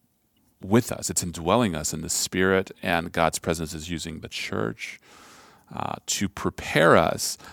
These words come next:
Now, it's not just a, and it doesn't just stop in, in the present moment. And I think, I think a lot of us, uh, tend to just sort of stay in that present moment, or, or we're drawn to, to the past, and we just dwell on either our guilt or, or, or shame or,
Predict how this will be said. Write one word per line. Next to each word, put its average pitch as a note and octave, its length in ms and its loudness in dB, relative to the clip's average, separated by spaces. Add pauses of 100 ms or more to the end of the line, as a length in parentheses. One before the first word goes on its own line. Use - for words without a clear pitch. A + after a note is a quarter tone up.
Now, - 80 4 (100)
it's - 240 -2
not A#2 160 6
just - 240 0
a, F2+ 200 4 (280)
and - 560 -2
it G#2 60 4
doesn't C3 160 4
just C3 160 4
stop G2+ 300 4
in, F#2 240 -4
in F#2 180 -2
the F2 80 -2
present F#2+ 440 -2
moment. E2+ 340 -8
And G2 120 0
I F#2+ 80 6
think, G#2+ 200 2 (580)
I A2 100 -4
think G2+ 140 0
a G2+ 60 6
lot G2 320 8
of G2+ 120 4
us, F2+ 340 2 (500)
uh, - 40 -8 (260)
tend G#2 340 4
to E2 60 -4
just F2 180 -2
sort F2 140 0
of - 80 -2
stay F2+ 520 2 (100)
in E2 160 -8
that E2 160 -6
present D#2+ 360 -6
moment, D2+ 300 -8
or, G#2+ 280 10
or G2 180 4
we're F#2 140 4
drawn F2 340 2
to, - 160 -6 (140)
to - 100 -10
the - 60 -10
past, E2+ 340 4
and D#2 160 -6
we F2+ 140 -8
just - 320 -12
dwell D#2+ 320 0
on D#2 240 -4 (440)
either F2 220 0
our D#2 120 0
guilt E2+ 500 0
or, D#2 260 -8
or, F#2 320 -4
or F2 120 -6
shame F2 560 -2
or, D#2 280 0